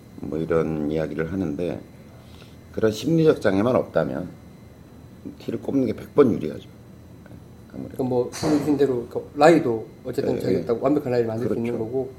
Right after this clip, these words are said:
Speaker 1: 하여튼 약간이라도 뒷땅을 치고 들어가는 것보다는 약간 떠 있어서 그대로 치고 들어가는 게 훨씬 유리하죠. 그래서 저는 학생들한테 "되도록이면 티를 꼽아라." 이렇게 얘기하죠.
Speaker 2: 저는 백십 미터 안쪽에서 웨지로 쳐야 될 경우에는 티를 잘 안 꽂는 편입니다.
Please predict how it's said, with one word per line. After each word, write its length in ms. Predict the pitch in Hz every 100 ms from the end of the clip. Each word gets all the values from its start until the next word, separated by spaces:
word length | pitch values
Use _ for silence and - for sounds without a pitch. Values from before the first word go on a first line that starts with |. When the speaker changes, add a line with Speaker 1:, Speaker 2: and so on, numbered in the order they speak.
| - - - - -
Speaker 1:
하여튼 260 | - 156
약간이라도 680 | - - - 175 190 151 127
뒷땅을 440 | - 107 113 107 95
치고 200 | - 101
들어가는 380 | 92 85 85
것보다는 300 | 82 80 101
약간 240 | 95 80 82
떠 160 | 78
있어서 520 | 107 95 82 80 73 - - - - - -
그대로 200 | 82 78 80
치고 220 | - 92
들어가는 280 | 92 76 73
게 60 | 78
훨씬 260 | 85 90
유리하죠. 460 | 69 73 92 - - - - - - - -
그래서 160 | 123 127
저는 120 | 131
학생들한테 560 | 123 147 131 113 95
"되도록이면 400 | 90 95 123 117
티를 220 | - 98 -
꼽아라." 320 | 90 117 85
이렇게 340 | 71 - -
얘기하죠. 800 | - - - - - - - 160
Speaker 2:
저는 520 | 180 269 277 220 165 -
백십 280 | 208 -
미터 200 | 302 302
안쪽에서 540 | 202 185 170 151 127 123
웨지로 360 | 131 - 233
쳐야 180 | 101 -
될 160 | 123 113
경우에는 380 | 120 117 110 107
티를 200 | - 190
잘 100 | 139
안 120 | 104
꽂는 220 | 151 165
편입니다. 380 | 170 170 151 -